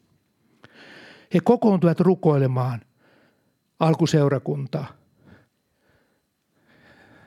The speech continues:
Siellä oli, ei ollut monia kokouksia. Siellä oli rukouskokouksia ja sitten oli varmaan herätyskokouksia. Oli hyvin suppeeta. Ruokaa jaettiin,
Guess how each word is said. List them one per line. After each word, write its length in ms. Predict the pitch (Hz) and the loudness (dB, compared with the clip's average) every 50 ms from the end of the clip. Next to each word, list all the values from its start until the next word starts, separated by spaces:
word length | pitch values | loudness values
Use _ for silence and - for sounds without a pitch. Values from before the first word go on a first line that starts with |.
| - _ - | -20 _ -10
Siellä 400 | - - 220 220 196 180 175 175 | -2 0 2 2 2 2 2 2
oli, 420 | 180 170 160 147 135 120 - _ _ - - - - _ _ _ _ _ _ - | 2 2 2 2 0 -2 -4 _ _ -20 -20 -20 -20 _ _ _ _ _ _ -4
ei 160 | - 180 180 180 | 0 2 2 4
ollut 140 | 190 196 | 4 4
monia 320 | 196 226 233 226 196 180 156 | 4 2 2 2 2 0 0
kokouksia. 920 | - 185 165 - - 156 139 127 110 - - - - - 160 - 67 62 - - _ - - _ - - _ _ _ _ _ _ _ _ - | 0 0 -2 0 0 -2 -2 -2 -4 -6 -10 -12 -8 -8 -8 -8 -10 -14 -16 -20 _ -20 -20 _ -20 -20 _ _ _ _ _ _ _ _ -6
Siellä 200 | - 208 185 175 | -2 0 2 2
oli 80 | 185 190 | 2 2
rukouskokouksia 1120 | 226 240 - 208 180 160 - - 190 156 - 160 139 123 107 - - - - 165 147 147 147 - _ - - _ - - | 2 2 2 2 0 0 0 0 0 0 2 0 -2 -2 -2 -4 -8 -6 -6 -4 -4 -6 -8 -10 _ -20 -20 _ -4 -2
ja 80 | 165 | 0
sitten 320 | - 170 143 - - 165 180 | 0 0 -2 0 0 0 2
oli 160 | 185 185 180 | 2 2 2
varmaan 500 | 196 190 175 170 170 170 165 160 160 - - - - - - - - _ _ - | 2 2 0 0 0 0 0 -2 -4 -6 -10 -16 -20 -20 -20 -20 -20 _ _ 0
herätyskokouksia. 920 | 185 185 170 151 127 131 - - 156 131 - 156 147 139 - - - - 156 | 0 0 0 0 -4 -6 -6 -4 -6 -6 -4 -6 -8 -8 -8 -10 -6 -4 -2
Oli 140 | 151 160 143 | 0 2 4
hyvin 260 | 208 262 262 240 220 | 4 4 4 2 2
suppeeta. 760 | - 247 233 - - _ _ - 180 143 135 131 - - - - - - - _ _ _ _ _ _ _ _ _ _ _ _ _ _ _ - | 2 2 0 0 -2 _ _ -4 -4 -4 -4 -8 -12 -14 -16 -18 -18 -20 -20 _ _ _ _ _ _ _ _ _ _ _ _ _ _ _ -2
Ruokaa 480 | - 202 233 233 208 - - 208 190 185 | 0 2 4 4 2 2 0 0 2 2
jaettiin, 680 | 180 180 170 156 131 147 - _ - - 147 135 120 | 2 0 0 0 -2 -6 -8 _ -14 -12 -10 -10 -12